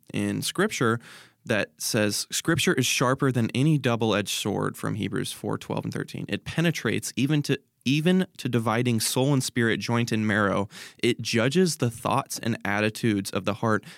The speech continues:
Nothing in all <laughs> creation is hidden from God's sight." I mean, that's, that's the point of the book right there. Um, in a lot of ways for Lewis is that, like, until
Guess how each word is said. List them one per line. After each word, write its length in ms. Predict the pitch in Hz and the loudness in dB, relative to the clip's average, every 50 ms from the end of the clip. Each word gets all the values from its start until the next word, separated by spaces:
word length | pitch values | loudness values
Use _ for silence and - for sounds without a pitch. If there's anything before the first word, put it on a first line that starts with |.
| - - | -10 -4
Nothing 440 | 113 113 113 127 135 180 170 156 147 | -2 0 0 2 2 2 2 2 2
in 160 | - 131 120 | 2 0 0
all 300 | - 117 120 160 135 120 | 0 0 2 2 0 0
<laughs> 100 | - - | 0 -2
creation 560 | - 127 113 110 113 113 - - - 104 - | -2 0 2 2 0 0 -2 -2 -2 -4 -4
is 140 | - - - | -4 -4 -2
hidden 260 | 117 113 107 104 104 | -2 0 0 -2 -4
from 180 | - - 107 107 | -4 -6 -4 -2
God's 280 | 113 107 107 101 - | 0 0 0 -2 -2
sight." 320 | - - 110 107 101 - - - - - - - - - - - - - _ _ _ _ _ _ - - _ _ _ - | -4 -4 -2 -2 -4 -4 -6 -12 -20 -20 -20 -20 -20 -20 -20 -20 -20 -20 _ _ _ _ _ _ -20 -20 _ _ _ -6
I 80 | - 117 | -2 0
mean, 240 | 117 113 104 101 - - _ _ _ _ _ _ _ _ _ _ | 2 2 0 0 -4 -8 _ _ _ _ _ _ _ _ _ _
that's, 420 | - 117 127 127 139 - - - - - - | -6 -2 -2 -2 -2 -2 -4 -6 -6 -4 -2
that's 240 | - 131 175 - | -2 0 0 0
the 80 | - 131 | -2 -2
point 180 | - 151 147 135 | 0 2 2 2
of 60 | 127 | 2
the 80 | 117 | 2
book 240 | - 135 156 170 - | 2 2 0 0 2
right 200 | 117 110 107 107 | 0 0 0 2
there. 300 | - 123 143 135 120 131 - _ _ _ _ _ _ _ _ _ | 0 0 0 2 0 -2 -4 _ _ _ _ _ _ _ _ _
Um, 340 | - 113 113 107 107 104 - - _ _ _ _ | -2 0 0 0 0 -2 -4 -8 _ _ _ _
in 80 | - 117 | 0 0
a 60 | 117 | 2
lot 180 | 113 117 123 127 | 2 2 2 2
of 60 | 123 | 2
ways 200 | 127 127 123 123 - | 2 2 2 0 0
for 140 | - 120 | -2 0
Lewis 360 | 117 117 135 143 123 117 - - | 0 2 2 2 2 0 0 -2
is 160 | 107 107 107 | -4 -2 -2
that, 200 | 117 110 110 - - - - - - _ _ - | 0 -2 -2 -2 -6 -14 -20 -20 -20 _ _ -8
like, 280 | - 107 104 95 - - _ _ _ _ - | -4 -4 -4 -4 -4 -10 _ _ _ _ -2
until 560 | 120 123 110 - - 127 139 160 175 190 180 | -2 0 0 0 0 0 2 2 2 2 0